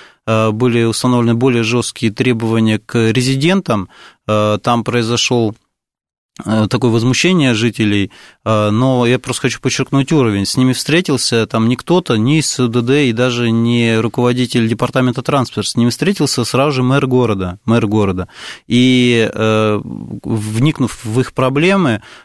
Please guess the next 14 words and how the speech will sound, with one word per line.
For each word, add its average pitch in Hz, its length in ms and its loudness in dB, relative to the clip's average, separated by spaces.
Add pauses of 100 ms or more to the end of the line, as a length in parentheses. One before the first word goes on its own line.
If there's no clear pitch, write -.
(120)
э, 110 520 0
снизил, 117 1400 0
э, - 80 -4
цену 123 280 0
вот 113 140 0
этого 110 200 -2
резидентного 117 500 0
разрешения 123 560 0
до, 131 520 0
э, 107 420 -2 (140)
ну, 143 160 2
приемлемой 127 600 0
для 113 220 0
всех. - 360 -2